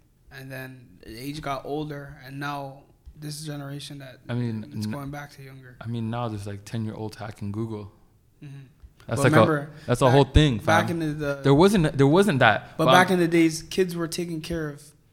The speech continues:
Speaker 1: their younger siblings as if they were the parent because the parent was.
Speaker 2: But that's two different things.
Speaker 1: Mm-hmm.
Speaker 2: Like, now, not everything's technology, like,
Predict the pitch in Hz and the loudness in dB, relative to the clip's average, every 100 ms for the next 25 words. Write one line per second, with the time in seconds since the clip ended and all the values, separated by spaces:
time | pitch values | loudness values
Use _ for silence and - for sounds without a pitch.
0 | _ - 143 135 135 147 147 143 - 160 | _ -20 -16 -16 -16 -14 -12 -12 -12 -12
1 | 151 143 135 139 143 - 139 135 135 131 | -12 -12 -14 -14 -16 -16 -16 -16 -16 -12
2 | - 143 139 139 139 135 139 - 147 143 | -4 -4 -6 -16 -18 -20 -20 -16 -16 -16
3 | 139 139 - _ _ - 107 117 - 135 | -20 -20 -20 _ _ -6 -2 -2 0 -2
4 | 120 113 98 - 101 - - _ - - | -2 -4 -6 -6 -8 -10 -18 _ -20 -20
5 | _ _ _ _ _ - 110 107 - - | _ _ _ _ _ -2 2 2 -2 -20
6 | _ - - 110 117 143 156 117 113 120 | _ -8 2 4 6 8 8 6 4 0
7 | - _ _ _ _ _ _ _ _ _ | -6 _ _ _ _ _ _ _ _ _
8 | _ - - 135 151 185 165 175 165 120 | _ -16 0 4 6 6 6 8 8 6
9 | - 110 110 117 101 98 104 | 4 4 8 8 6 2 -4